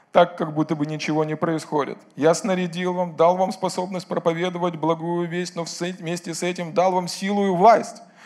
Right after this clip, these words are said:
чтобы вы не только проповедовали, но и являли Царство Божие. Аминь.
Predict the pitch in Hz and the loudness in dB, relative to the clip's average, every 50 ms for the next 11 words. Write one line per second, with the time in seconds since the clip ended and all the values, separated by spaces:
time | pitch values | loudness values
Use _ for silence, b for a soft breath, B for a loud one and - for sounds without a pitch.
0 | B B B B - 156 139 127 135 131 127 131 127 - 156 170 185 180 208 196 | B B B B -6 -6 -4 -2 -4 -4 -4 -6 0 4 4 4 6 4 2 2
1 | 202 202 196 208 202 202 208 214 208 196 196 190 190 185 175 160 170 202 233 247 | 2 0 2 2 0 2 0 0 2 2 0 2 2 0 0 0 0 -2 0 0
2 | 254 247 233 220 240 240 233 202 185 190 185 180 160 147 147 135 - - - 160 | -2 -2 2 4 4 4 4 4 4 6 6 4 4 2 0 -4 -4 2 4 4
3 | 156 147 - - - 135 120 104 - - - - - _ _ _ _ _ b b | 4 4 2 -4 -4 -4 -2 -2 -2 -4 -4 -8 -16 _ _ _ _ _ b b
4 | b b b b b b b 135 143 175 196 196 202 | b b b b b b b -2 0 2 0 0 -2